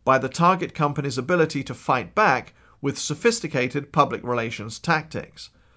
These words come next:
Although it may be less obvious, Dyke added that the impact of media on governance in countries with advanced financial markets is still important. "We just may not see as much of an impact here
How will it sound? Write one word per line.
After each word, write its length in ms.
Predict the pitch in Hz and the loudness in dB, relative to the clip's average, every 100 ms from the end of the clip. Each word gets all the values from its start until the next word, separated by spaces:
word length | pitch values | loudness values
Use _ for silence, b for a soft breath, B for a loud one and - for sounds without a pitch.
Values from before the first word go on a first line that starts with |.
| b b b | b b b
Although 240 | 135 135 135 | 2 4 4
it 100 | 139 | 4
may 140 | 139 | 2
be 100 | 123 | 2
less 240 | 123 120 | 0 -2
obvious, 600 | - 226 214 123 151 170 - | 2 2 4 2 2 0 -6
Dyke 440 | 113 135 139 151 | -2 2 4 4
added 360 | 147 147 180 170 | 2 0 0 -2
that 120 | 151 | -2
the 200 | 147 156 | -2 -4
impact 440 | 185 175 160 139 | -4 0 0 0
of 120 | 147 | -6
media 400 | 135 156 143 135 | 0 2 2 2
on 260 | 117 123 123 | 0 -2 0
governance 540 | 156 160 160 135 113 | 4 6 4 -4 -6
in 100 | 131 | -8
countries 460 | 123 147 135 131 120 | -4 -4 -2 -4 -4
with 160 | 127 120 | -4 -6
advanced 480 | 113 147 151 - | 0 2 2 -2
financial 500 | - 135 127 123 - | -4 -2 0 -4 -4
markets 640 | 127 180 190 180 117 - - b b b | 0 2 2 2 -2 -4 -12 b b b
is 100 | 175 | -6
still 240 | - 240 | 2 2
important. 600 | 147 123 226 196 - - _ _ _ _ _ _ _ | 2 -2 -2 -2 -4 -16 _ _ _ _ _ _ _
"We 140 | 143 | 0
just 200 | 151 165 | 2 2
may 200 | 151 175 | 2 2
not 160 | 175 127 | 4 2
see 180 | - 151 | 2 0
as 100 | 123 | 2
much 300 | 147 139 - | 2 2 2
of 80 | 135 | -4
an 100 | - | -2
impact 500 | 208 185 147 113 - | -4 0 -2 -2 -4
here 340 | 135 131 135 | -2 -2 -2